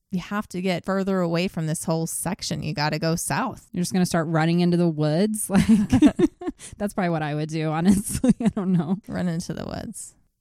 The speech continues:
Speaker 1: As time went on that day, people started to go out by air and foot to see the extent of the damage. Entire cities were destroyed. The damage was unreal.
Speaker 2: Yeah.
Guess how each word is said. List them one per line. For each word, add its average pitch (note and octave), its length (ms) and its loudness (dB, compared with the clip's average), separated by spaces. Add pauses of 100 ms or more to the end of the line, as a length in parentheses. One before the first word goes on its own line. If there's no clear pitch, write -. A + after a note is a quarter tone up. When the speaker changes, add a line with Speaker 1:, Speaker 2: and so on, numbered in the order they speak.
(140)
Speaker 1:
As G#3 160 0
time A#3 240 -2
went A#3+ 160 0
on F#3 160 0
that E3 180 0
day, D3+ 420 -2
people F#3+ 300 -4
started F3+ 440 -2
to - 120 -10
go E3+ 180 0
out E3 240 0
by E3+ 180 -2
air D#3 440 -2
and E3 180 -4
foot - 520 -6
to - 100 -8
see F3 180 -4
the E3 120 -4
extent E3+ 420 -6
of F3+ 140 -4
the - 80 -8
damage. - 600 -6 (220)
Entire F#3+ 520 -2
cities F3 520 0
were E3 200 0
destroyed. D#3+ 720 -4
The F3+ 100 -2
damage E3 580 -2
was D#3+ 800 -2
unreal. D#3 600 -4
Speaker 2:
Yeah. D#3+ 340 0